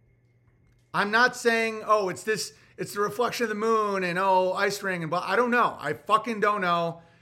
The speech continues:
I have no ability of proving anything. But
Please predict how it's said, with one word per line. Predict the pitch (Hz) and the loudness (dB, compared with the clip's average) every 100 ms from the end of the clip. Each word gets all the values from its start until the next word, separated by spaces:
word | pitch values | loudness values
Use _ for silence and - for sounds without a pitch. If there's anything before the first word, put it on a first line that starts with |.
| _ | _
I | 160 | 0
have | 180 170 | 0 2
no | 196 226 | 2 2
ability | 165 208 208 196 | 2 0 0 0
of | 160 | -2
proving | - 185 175 180 175 - - - | -2 -2 -2 -6 -8 -14 -20 -10
anything. | 175 190 135 131 - - _ _ _ _ _ _ _ _ _ - | -6 -4 -6 -12 -16 -20 _ _ _ _ _ _ _ _ _ -4
But | 202 196 190 - | 4 4 4 -6